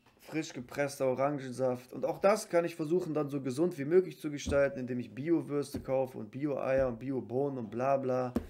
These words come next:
Ne? Dennoch ist es nicht gesund, aber ich gönne mir sowas hin und wieder.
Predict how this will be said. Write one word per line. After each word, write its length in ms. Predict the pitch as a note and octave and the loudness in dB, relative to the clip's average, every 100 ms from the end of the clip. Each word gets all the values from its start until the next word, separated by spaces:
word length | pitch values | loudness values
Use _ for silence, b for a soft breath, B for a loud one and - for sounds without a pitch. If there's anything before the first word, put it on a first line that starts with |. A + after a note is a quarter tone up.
| B B B B B B | B B B B B B
Ne? 340 | A#2 C3 D3 C#3 - _ | -4 -2 -2 -4 -12 _
Dennoch 280 | C3 D3 C#3 | 0 0 0
ist 100 | C3+ | -4
es 140 | B2+ B2+ | -6 -8
nicht 160 | B2+ | -10
gesund, 420 | - B2+ D3+ D3+ | -8 -4 -4 -4
aber 380 | - A#2 B2 A#2+ - _ _ _ b b b b | -8 -4 -4 -4 -12 _ _ _ b b b b
ich 140 | - - | -16 2
gönne 240 | E3+ F#3+ | 4 4
mir 120 | F3 | 2
sowas 520 | D3+ C#3 C3 - - _ _ | 0 -2 -2 -4 -12 _ _
hin 160 | - B2+ | -8 -6
und 160 | A#2+ | -6
wieder. 320 | A#2 A#2 G#2+ | -6 -6 -8